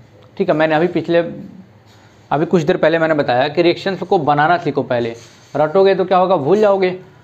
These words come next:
तो reactions बनाना सीखो। Action of H एन ओ थ्री, यानी कि एच एन ओ थ्री,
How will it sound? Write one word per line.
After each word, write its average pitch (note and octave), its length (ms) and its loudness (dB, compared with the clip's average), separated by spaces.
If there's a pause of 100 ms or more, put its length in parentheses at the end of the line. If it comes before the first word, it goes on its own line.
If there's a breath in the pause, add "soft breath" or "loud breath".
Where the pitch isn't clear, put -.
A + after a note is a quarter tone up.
(280)
तो D#3+ 80 4
reactions D#3+ 320 -2
बनाना C3+ 300 0
सीखो। B2 240 -8
Action G3 480 -2
of F#3 60 -4
H E3 140 0
एन D#3 100 0
ओ D3+ 60 2
थ्री, C3+ 180 -2
यानी D#3+ 160 0
कि F3+ 100 2
एच D#3+ 100 0
एन F3+ 100 2
ओ F3 80 2
थ्री, E3+ 240 -6